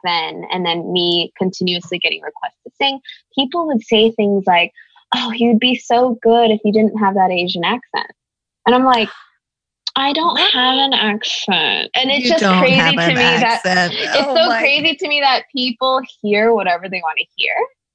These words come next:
Speaker 1: you know?
Speaker 2: Mm, 'cause if
Speaker 1: And
Speaker 2: they
Speaker 1: it's like
Speaker 2: close
Speaker 1: what
Speaker 2: their
Speaker 1: they
Speaker 2: eyes, they wouldn't at all. There's
Speaker 1: Right.
Speaker 2: no accent. So,
Speaker 1: Right.
Speaker 2: wow.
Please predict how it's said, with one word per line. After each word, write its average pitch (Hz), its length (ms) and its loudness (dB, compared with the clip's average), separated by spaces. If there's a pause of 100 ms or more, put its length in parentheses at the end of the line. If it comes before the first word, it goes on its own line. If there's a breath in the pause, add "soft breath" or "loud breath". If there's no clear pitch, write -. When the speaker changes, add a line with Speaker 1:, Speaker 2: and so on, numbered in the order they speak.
(180)
Speaker 1:
you 196 100 4
know? 185 220 4
Speaker 2:
Mm, 170 680 0
'cause 220 160 4
if 247 40 4
Speaker 1:
And 233 80 2
Speaker 2:
they 254 60 4
Speaker 1:
it's 240 60 2
like 240 80 2
Speaker 2:
close 277 120 6
Speaker 1:
what - 80 2
Speaker 2:
their 247 160 6
Speaker 1:
they 226 60 2
Speaker 2:
eyes, 208 340 0
they 208 160 2
wouldn't 196 440 2 (140)
at 214 160 2
all. 240 220 4
There's 196 240 2
Speaker 1:
Right. 208 100 6
Speaker 2:
no 214 180 4
accent. 190 420 -2 (180)
So, 170 240 0 (100)
Speaker 1:
Right. 349 240 4
Speaker 2:
wow. 165 160 0